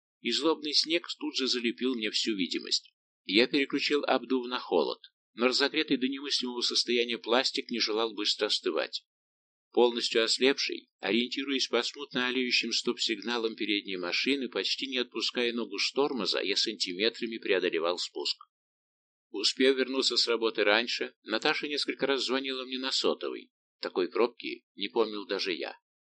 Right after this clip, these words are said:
А я полз вперед, измученный почти до потери сознания.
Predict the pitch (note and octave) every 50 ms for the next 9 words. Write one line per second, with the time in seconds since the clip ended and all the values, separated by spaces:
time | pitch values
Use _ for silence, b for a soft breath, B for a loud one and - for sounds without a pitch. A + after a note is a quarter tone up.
0 | _ _ _ _ G2+ G#2 B2 C3+ C3 - C#3+ C#3+ C3 - - - C3 B2+ C#3+ D3+
1 | D3 C#3+ C3 A#2+ C3+ C#3 C3+ - C3 C3 B2+ A#2+ - A#2+ A#2 - - - B2+ A#2+
2 | A#2 - A#2 G#2+ - A2+ A2 G#2+ - - A2 G2+ - - F2 D2+ B1+ A1+ G#1+ G#1
3 | - _